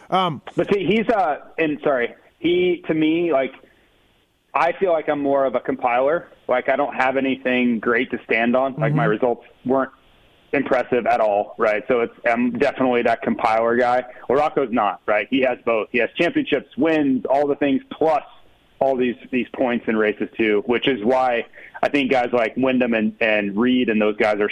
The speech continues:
Speaker 2: so incredibly impressive because they have both.
Speaker 1: Yeah, and especially when you look at the attrition rate in our sport and how many people get hurt,
Speaker 2: Yeah,
Speaker 1: you know?
Speaker 2: for sure.
Speaker 1: Um,
Speaker 2: And to be that good, right?
Speaker 1: yeah,
Speaker 2: Like,
Speaker 1: yeah.
Speaker 2: you could just keep going. I could have kept racing.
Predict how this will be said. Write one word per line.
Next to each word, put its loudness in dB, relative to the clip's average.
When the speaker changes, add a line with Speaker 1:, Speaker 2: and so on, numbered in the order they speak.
Speaker 2:
so 2
incredibly 0
impressive -2
because -2
they 2
have 0
both. 0
Speaker 1:
Yeah, 0
and 0
especially -2
when 0
you 4
look 0
at 0
the 0
attrition -2
rate 2
in -4
our 0
sport -2
and -8
how -4
many 0
people -2
get -2
hurt, 0
Speaker 2:
Yeah, 2
Speaker 1:
you -4
know? -2
Speaker 2:
for -2
sure. 0
Speaker 1:
Um, 0
Speaker 2:
And -2
to 2
be 2
that -2
good, 0
right? 0
Speaker 1:
yeah, 0
Speaker 2:
Like, -2
Speaker 1:
yeah. 0
Speaker 2:
you -2
could 0
just -2
keep -2
going. 0
I 2
could 0
have -4
kept 0
racing. -2